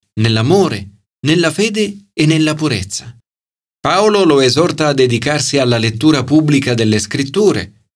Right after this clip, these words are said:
alla predicazione e all'insegnamento.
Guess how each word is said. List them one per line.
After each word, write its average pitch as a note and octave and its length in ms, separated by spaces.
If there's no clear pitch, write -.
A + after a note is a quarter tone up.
alla B2+ 300
predicazione B2 1160
e G#3 140
all'insegnamento. F#3 1080